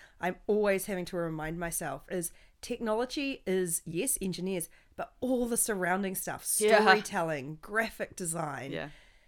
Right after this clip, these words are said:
Speaker 1: community management, all
Speaker 2: Yeah.
Speaker 1: these skills that most, a lot of women already have.
Speaker 2: Strategic decision making.
Speaker 1: Absolutely. So
Speaker 2: Mm.
Speaker 1: you don't actually need to become an engineer to get involved. There's a lot of different ways. But I suppose on that front,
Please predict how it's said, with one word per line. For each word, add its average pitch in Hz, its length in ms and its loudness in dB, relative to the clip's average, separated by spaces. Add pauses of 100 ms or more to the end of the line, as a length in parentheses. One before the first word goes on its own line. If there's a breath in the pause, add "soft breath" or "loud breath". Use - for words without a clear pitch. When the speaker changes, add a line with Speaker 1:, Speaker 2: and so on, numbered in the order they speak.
(160 loud breath)
Speaker 1:
community 226 720 2
management, 156 580 -6
all 294 200 2
Speaker 2:
Yeah. 466 80 6
Speaker 1:
these 440 160 2
skills 226 480 0
that 175 280 -4
most, 185 640 0
a 190 80 2
lot 190 220 2
of 277 120 -2
women 180 260 -2
already 160 280 -4
have. 185 440 -4
Speaker 2:
Strategic 208 540 -6
decision 247 440 -8
making. 147 640 -6
Speaker 1:
Absolutely. 202 560 2
So 190 200 4
Speaker 2:
Mm. 196 60 0
Speaker 1:
you 196 60 -2
don't 214 320 0
actually 175 520 -2
need 160 320 -2
to 156 260 -4
become 151 300 -8
an 147 80 -8
engineer 151 360 -6
to 147 80 -6
get 143 140 -10
involved. 147 380 -6
There's 160 140 -4
a 156 60 -6
lot 147 220 -6
of 143 80 -8
different 147 260 -10
ways. 170 320 -6 (400 loud breath)
But 208 200 4
I 202 80 4
suppose 202 440 -2
on 220 160 -2
that 196 200 -6
front, - 340 -12